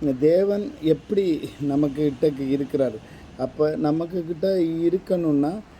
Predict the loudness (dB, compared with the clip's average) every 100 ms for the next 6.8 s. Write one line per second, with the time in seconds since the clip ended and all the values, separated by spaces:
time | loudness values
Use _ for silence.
0 | -20 -4 0 0 0 -4 -2 0 2 2
1 | 0 0 2 2 0 -6 -2 0 2 0
2 | -4 -6 -6 -6 -10 -16 -20 -20 -6 -2
3 | 0 0 0 0 0 0 0 0 0 2
4 | 4 4 2 2 2 4 2 0 -4 -6
5 | 0 -2 0 -4 -2 -4 -6 -6 -6 -6
6 | -6 -4 -6 -4 -4 -4 -6